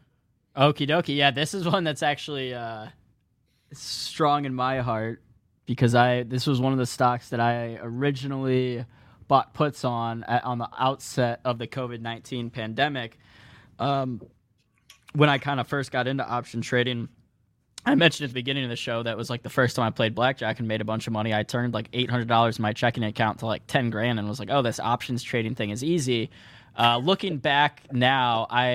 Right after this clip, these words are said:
had no clue what I was doing, had no clue that Darden <laughs> was not a great stock to buy options on. I just got lucky and I had puts and the market crashed, so the, the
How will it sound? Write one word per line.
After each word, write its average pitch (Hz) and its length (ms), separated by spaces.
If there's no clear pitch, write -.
had 120 180
no 175 340
clue 170 180
what 143 120
I 123 160
was 120 100
doing, 123 280
had 123 220
no 165 180
clue 151 280
that 123 180
Darden 131 420
<laughs> - 20
was 120 440
not 135 260
a 131 40
great 131 280
stock 127 400
to 127 100
buy 117 220
options 120 460
on. 123 180
I 117 100
just 120 200
got 117 180
lucky 123 300
and 113 100
I 107 80
had 120 320
puts - 380
and 110 160
the 107 40
market 127 360
crashed, 120 440
so 107 140
the, 98 220
the 104 460